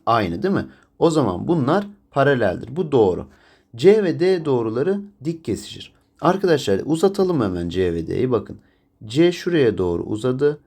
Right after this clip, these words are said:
D de şuraya doğru uzadı. Evet, burada gerçekten bir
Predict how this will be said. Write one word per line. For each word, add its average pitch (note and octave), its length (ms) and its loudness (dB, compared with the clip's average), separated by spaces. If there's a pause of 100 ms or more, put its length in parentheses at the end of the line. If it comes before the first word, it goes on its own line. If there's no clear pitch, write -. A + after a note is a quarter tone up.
(360)
D C3+ 400 2
de D#3 80 0
şuraya A#2 460 0
doğru F2+ 240 -4
uzadı. A#2 500 -4 (220)
Evet, E3+ 280 0
burada D#3 160 -2
gerçekten C3 640 -2
bir E3 220 -2